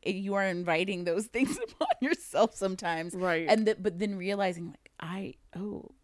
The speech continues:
Speaker 1: I, I really, I really like that. Like,
Speaker 2: Yeah.
Speaker 1: I'm not, I'm not just taking it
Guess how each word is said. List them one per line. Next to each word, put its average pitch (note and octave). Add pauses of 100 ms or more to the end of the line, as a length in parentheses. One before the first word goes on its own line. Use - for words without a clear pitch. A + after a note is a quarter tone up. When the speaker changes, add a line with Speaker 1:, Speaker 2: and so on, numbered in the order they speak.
Speaker 1:
I, D#3+ (160)
I - (180)
really, E3+ (880)
I F3
really E3+
like C#3
that. C3+ (100)
Like, F#3
Speaker 2:
Yeah. G3
Speaker 1:
I'm F#3+
not, F#3
I'm G3+
not G#3+
just F3
taking F#3
it D3+